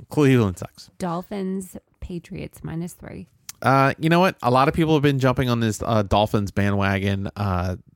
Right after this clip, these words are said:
Speaker 1: knowing Cam was the starting Q B all through preseason, everybody's like, "My best bet for week one is gonna be the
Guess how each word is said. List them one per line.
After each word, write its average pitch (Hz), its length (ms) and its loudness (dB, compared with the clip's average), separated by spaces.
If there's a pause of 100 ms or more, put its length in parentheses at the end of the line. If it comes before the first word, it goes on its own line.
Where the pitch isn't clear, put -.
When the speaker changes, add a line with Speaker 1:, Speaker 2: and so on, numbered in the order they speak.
(220)
Speaker 1:
knowing 139 460 2
Cam 127 320 2
was 117 240 0
the 113 140 0
starting 107 440 0
Q 101 240 -2
B 98 380 0
all 104 240 2
through 104 220 -2
preseason, 95 640 -4
everybody's 110 380 -2
like, 95 180 -8
"My 143 140 -4
best 143 380 -10
bet 156 180 -2
for 127 180 -8
week 139 300 -4
one 131 280 -4
is 113 120 -8
gonna 127 220 0
be 120 160 0
the 104 120 -2